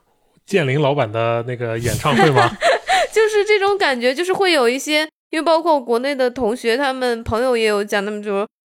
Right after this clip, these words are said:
Speaker 2: 啊，公司办年会，当然不是，肯定不是圣诞、元旦年会，可能是，呃，新年前的那个公司的年会，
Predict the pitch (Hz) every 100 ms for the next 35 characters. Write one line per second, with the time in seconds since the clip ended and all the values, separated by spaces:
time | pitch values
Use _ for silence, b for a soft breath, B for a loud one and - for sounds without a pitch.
0 | - 196 185 196 240 240 233 233 233 226
1 | 214 180 180 240 208 214 214 202 226 220
2 | - 196 202 208 226 240 277 240 233 196
3 | 170 160 254 262 190 151 180 175 170 165
4 | 156 180 196 175 _ _ - - - -
5 | - - 302 247 185 190 170 170 180 170
6 | 120 73 - 185 185 185 180 - - 170
7 | 135 170 180